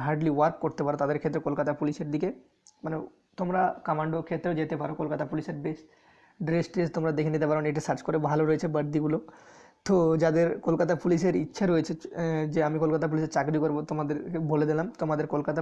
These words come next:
পুলিশের ভ্যাকেন্সি সম্ভবত নেক্সট মান্থে বেরোনোর চান্সটা প্রবল রয়েছে। তোমরা ভালো করে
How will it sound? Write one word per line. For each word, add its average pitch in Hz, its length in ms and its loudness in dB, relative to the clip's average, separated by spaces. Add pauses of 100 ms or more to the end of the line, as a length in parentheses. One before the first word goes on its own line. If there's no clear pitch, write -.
পুলিশের 156 320 0
ভ্যাকেন্সি 156 360 -2 (760)
সম্ভবত 165 280 2 (120)
নেক্সট 156 260 0
মান্থে 156 400 -2 (100)
বেরোনোর 160 300 0 (760)
চান্সটা 156 300 -2 (140)
প্রবল 175 320 2
রয়েছে। 170 240 0 (800)
তোমরা 160 260 0
ভালো 147 180 4
করে 170 100 2